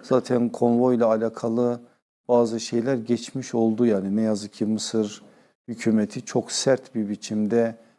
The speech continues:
meseleye yaklaştı. Ben yıllarda Mıs-, yıllardır da Mısır'da kalan bir kardeşiniz olduğum için o toprakları biliyorum. Yani oraların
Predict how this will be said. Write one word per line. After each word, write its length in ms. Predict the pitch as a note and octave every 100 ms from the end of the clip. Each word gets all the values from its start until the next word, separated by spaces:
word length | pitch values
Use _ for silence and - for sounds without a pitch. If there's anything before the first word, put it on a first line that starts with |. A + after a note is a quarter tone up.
| _
meseleye 480 | A2 G#2+ - G2+ A2
yaklaştı. 760 | G#2+ G#2 - A2+ A2+ - - - - - - - -
Ben 140 | C#3+
yıllarda 480 | C3+ C3+ C#3+ C#3 B2+
Mıs-, 360 | B2+ B2+ -
yıllardır 840 | C3+ B2+ B2+ C3 A#2+ A#2 A#2 A#2 A2
da 100 | A#2
Mısır'da 460 | A#2 - A#2+ A#2
kalan 400 | A#2 - A#2+ A#2+
bir 60 | A2+
kardeşiniz 580 | - A2+ A2 G#2+ - B2
olduğum 280 | B2+ F#3+ G#3+
için 360 | - C3+ C3 - - - -
o 80 | C3+
toprakları 760 | - C3 C3+ C3 - C#3+ C3+
biliyorum. 520 | C3 C3 C#3+ G#2+ F2+
Yani 160 | G2 G2+
oraların 680 | A2 A#2 A#2 A#2+ C3 C3